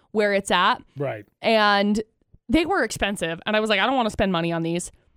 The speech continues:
Speaker 1: I'll
Speaker 2: He
Speaker 1: just
Speaker 2: sort of went with a cheaper option.
Speaker 1: I, I tried, and then I was like, "You know what? I actually don't think I can swing it this way."
Speaker 2: Oh.
Speaker 1: So I ended up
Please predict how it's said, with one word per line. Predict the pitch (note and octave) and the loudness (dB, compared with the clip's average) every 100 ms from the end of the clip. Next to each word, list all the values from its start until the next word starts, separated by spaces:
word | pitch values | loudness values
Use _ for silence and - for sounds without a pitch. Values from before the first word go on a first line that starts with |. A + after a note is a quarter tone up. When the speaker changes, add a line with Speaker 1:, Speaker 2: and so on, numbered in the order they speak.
| _ _ _ _ _ - | _ _ _ _ _ 0
Speaker 1:
I'll | D4+ | 4
Speaker 2:
He | A4 | 4
Speaker 1:
just | G#4 - | 4 4
Speaker 2:
sort | G#3+ G#3 | 6 6
of | F3+ D#3+ | 6 2
went | D#3 | 2
with | D3 C3+ | 0 -4
a | |
cheaper | C3 C#3+ C#3 C3 | -4 -4 -4 -4
option. | A2+ G#2+ - A2 - - | -6 -10 -16 -20 -16 0
Speaker 1:
I, | C4+ C4+ | 0 2
I | C4 | -2
tried, | C4+ D4 C4+ G3+ G3 | 0 2 6 6 4
and | G3+ | 2
then | A#3 A3 | 2 2
I | |
was | G#3 | 0
like, | A3+ A3+ | -2 -4
"You | C4+ | -2
know | B3 A#3+ | 0 2
what? | A#3 A#3 A3+ | 4 2 2
I | A3 | 2
actually | G#3+ G#3 - A3 G3 | 2 2 -2 -2 0
don't | F#3+ F#3+ | 0 0
think | G3+ | 0
I | F3+ | -2
can | F3+ F#3+ | -2 -2
swing | - F3+ E3+ | -2 -2 -2
it | - | -4
this | F3 - | -8 -6
way." | F3 D3+ D3+ | 0 2 2
Speaker 2:
Oh. | D3+ C#3 B2 A#2 A#2 | 0 -4 -8 -10 -12
Speaker 1:
So | - D4 C4+ | 2 6 6
I | C4 | 6
ended | C4 B3+ | 4 2
up | G#3 | -2